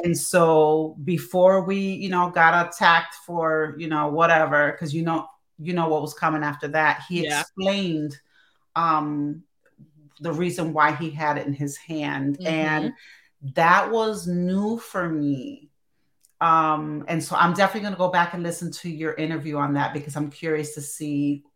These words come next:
Speaker 1: if it's kind of the same thing, the reasons why my brother does it. But I was like, "Mm, that makes sense." <laughs>
Speaker 2: He, you know, he explains, I mean, most people who know the rosary tend to be Catholic, but, um, but everyone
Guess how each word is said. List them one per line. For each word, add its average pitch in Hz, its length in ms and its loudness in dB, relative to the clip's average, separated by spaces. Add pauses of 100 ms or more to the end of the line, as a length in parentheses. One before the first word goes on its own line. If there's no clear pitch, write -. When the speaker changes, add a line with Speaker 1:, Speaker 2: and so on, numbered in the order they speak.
(380)
Speaker 1:
if 156 180 -6
it's 156 200 -4
kind 156 240 -4
of 147 80 -4
the 147 60 -8
same 147 260 -4
thing, 143 280 -4 (240)
the 151 100 -14
reasons 147 460 0
why 151 140 4
my 143 120 2
brother 147 340 0
does 139 220 -4
it. 143 100 -6
But 139 120 -4
I 139 60 0
was 139 120 -4
like, - 160 -8
"Mm, 269 220 -2
that 220 180 0
makes - 180 -6
sense." 175 540 -2
<laughs> 254 140 -2
Speaker 2:
He, 415 200 10 (140)
you 294 140 2
know, 302 160 4
he 349 280 2
explains, 294 920 -2 (360)
I - 40 -10
mean, 233 180 0
most 302 280 0
people 311 260 -2
who 262 80 -2
know 220 200 -2
the 214 80 -2
rosary 202 400 -4
tend 202 220 -8
to 180 40 -8
be 175 80 -10
Catholic, 143 520 -4 (300)
but, 208 400 4
um, 185 380 -2 (240)
but 214 300 6
everyone 269 760 4